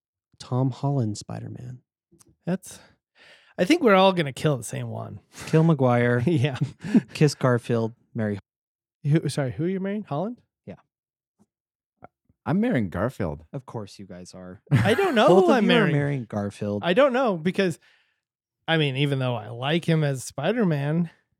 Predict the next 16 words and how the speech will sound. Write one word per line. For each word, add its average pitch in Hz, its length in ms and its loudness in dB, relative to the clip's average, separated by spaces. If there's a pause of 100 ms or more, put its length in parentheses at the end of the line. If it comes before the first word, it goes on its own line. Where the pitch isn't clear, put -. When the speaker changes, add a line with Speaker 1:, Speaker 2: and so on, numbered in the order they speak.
(260)
Speaker 2:
I - 40 -14
think 196 340 -2
I 160 40 4
might 127 220 -2
marry 127 220 -6
Holland. 127 160 -10 (640)
I'm 214 180 2
looking 226 280 0
for 156 140 -2
me, 180 280 0
number 143 260 -2
one 156 340 2
here. 135 320 4
<laughs> - 40 -18 (600)
Speaker 4:
You 147 60 -2
know, 139 380 0